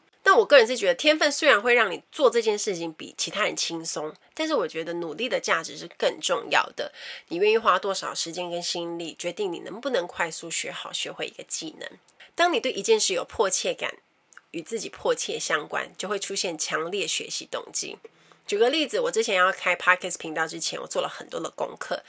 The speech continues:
那我自己最担心的是声音运用，因为在没有影像的状况下，我只能靠声音让大家了解我，所以除了咬字要清晰，声音大小控制、语调拿捏，这些都很重要。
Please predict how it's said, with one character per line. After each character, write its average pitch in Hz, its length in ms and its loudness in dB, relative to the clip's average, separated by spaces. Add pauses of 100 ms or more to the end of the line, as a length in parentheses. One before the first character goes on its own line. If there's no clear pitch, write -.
(220)
那 170 80 2
我 185 60 4
自 - 80 -2
己 240 100 -2
最 226 160 4
担 202 180 0
心 196 160 -4
的 170 120 -4
是 170 100 -8
声 170 340 0
音 165 200 -6
运 170 260 -6
用， 160 180 -2 (340)
因 277 180 0
为 277 260 6
在 - 140 6
没 233 100 6
有 233 80 8
影 170 160 0
像 202 160 -2
的 180 60 0
状 190 160 0
况 180 240 0
下， 170 380 -2
我 - 80 2
只 220 120 2
能 175 140 6
靠 214 340 4
声 202 440 2
音 196 280 -4 (360)
让 196 160 4
大 180 160 6
家 170 140 2
了 160 180 4
解 160 240 -2
我， 151 300 -8
所 - 160 -2
以 202 40 0
除 214 200 -2
了 196 100 0
咬 180 160 -2
字 - 100 -6
要 165 120 2
清 180 260 -4
晰， 185 400 0 (220)
声 - 180 0
音 202 80 2
大 196 140 4
小 180 140 -4
控 190 280 -6
制、 180 340 -2
语 156 120 -10
调 175 160 -2
拿 151 160 -2
捏， 170 160 -6
这 170 100 -8
些 190 240 -6
都 254 100 -4
很 - 260 -8
重 160 280 -4
要。 151 220 -4